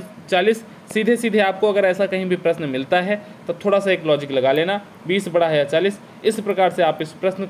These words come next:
के आधार पर चालीस इसका correct answer कर सकते हो, ठीक है।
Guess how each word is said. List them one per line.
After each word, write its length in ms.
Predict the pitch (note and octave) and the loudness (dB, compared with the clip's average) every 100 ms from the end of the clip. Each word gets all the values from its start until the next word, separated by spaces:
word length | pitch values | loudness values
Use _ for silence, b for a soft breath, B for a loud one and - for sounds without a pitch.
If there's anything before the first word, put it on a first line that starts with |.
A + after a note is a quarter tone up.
| - F#3+ | -8 0
के 140 | G#3 | 0
आधार 520 | - D3 D3 D#3 G3 | 0 -2 -2 0 0
पर 160 | G3 G#3+ | 0 -2
चालीस 420 | - D#3 D#3+ D#3 | 0 -2 -2 -6
इसका 200 | D3 C#3 | -6 -4
correct 320 | C3+ C#3+ D3+ | -2 -2 -4
answer 360 | D3 C#3 F#3 F#3+ B - - | -6 0 0 0 B -20 -2
कर 120 | D#3+ | -2
सकते 320 | D#3 E3+ - | -2 -8 -10
हो, 200 | A#2+ - - - - | -12 -12 -18 -20 -2
ठीक 180 | G#3+ G#3+ | 0 2
है। 180 | A#3 | 0